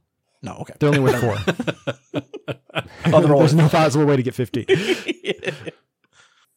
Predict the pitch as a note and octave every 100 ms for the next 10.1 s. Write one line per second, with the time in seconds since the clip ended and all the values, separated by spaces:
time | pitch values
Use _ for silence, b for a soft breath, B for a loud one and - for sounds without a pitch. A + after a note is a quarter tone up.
0 | _ _ - C3 B2+ C3 B2+ C3 B2+ A#2+
1 | G2+ - - C3 B2+ C#3 - C3 B2+ B2+
2 | B2+ C3 C3 B2+ C3 A#2+ B2 - - A2
3 | F3+ F3+ _ - - D3 B2 - _ -
4 | D3 A2+ A2+ D#3+ G#3 G3+ - - - D#3
5 | D3 C#3 C#3 D3 D3 D#3 D3+ C#3 B2+ -
6 | B2+ C3+ B2+ - A#3+ - A2+ G#2+ A2+ A#2
7 | A2+ - A2+ A#2+ B2 - - G#3 D#3+ A#2
8 | - A2 G2 A2+ B2 A#2 A#2+ A#2+ B2 B2
9 | C3 C3+ D3 F#3 G#3 A3 A3+ F#3 A#2+ F#2
10 | G2+